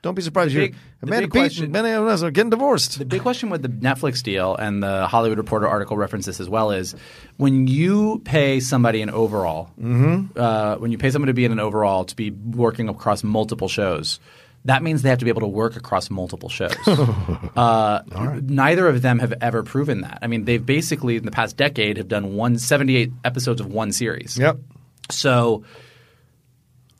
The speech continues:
Speaker 2: their capacity to be producers, write a pilot for this, find the right write-, like, they even said in this Twitter thread that, like, it was just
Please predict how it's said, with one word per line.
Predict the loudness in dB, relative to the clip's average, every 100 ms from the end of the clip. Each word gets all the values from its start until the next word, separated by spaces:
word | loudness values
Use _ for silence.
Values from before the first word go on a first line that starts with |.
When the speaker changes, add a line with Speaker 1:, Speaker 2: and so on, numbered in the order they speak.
| _ _ _
Speaker 2:
their | 0 4 6 4
capacity | 0 -2 0 0 0 0 0
to | -2 0 0 0 -2 -4 -8 -16 _ _ _ _ _ _ -12 -2
be | 0
producers, | 0 -2 0 0 2 0 2 0 -2 -6
write | -6 0 2 2
a |
pilot | 2 2 2 0
for | -2
this, | 2 4 2 -2
find | -8 -2 0 2 2
the |
right | 4 4
write-, | 4 2 2
like, | -2 -4 -16 -2
they | 2
even | 2 2
said | 0 2 2
in |
this | 0 0
Twitter | 0 0
thread | 0 -2 -2
that, | -2
like, | -2 -2 -2
it | -4
was | -2
just | -2